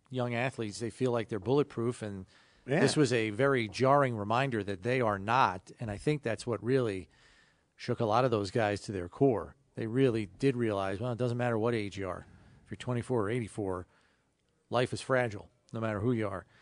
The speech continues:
Speaker 1: Uh, let's take a phone call here, as Harold in Rochester has been waiting patiently.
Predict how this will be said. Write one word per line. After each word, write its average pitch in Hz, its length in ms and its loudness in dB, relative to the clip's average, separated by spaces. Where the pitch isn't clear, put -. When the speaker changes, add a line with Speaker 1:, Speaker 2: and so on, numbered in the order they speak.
Speaker 1:
Uh, 131 300 10
let's 180 200 8
take 233 220 12
a 170 40 8
phone 196 280 12
call 147 260 12
here, 127 500 6
as 127 440 4
Harold 160 400 6
in 143 100 4
Rochester 143 600 6
has 120 100 2
been 127 180 0
waiting 139 400 2
patiently. 123 680 2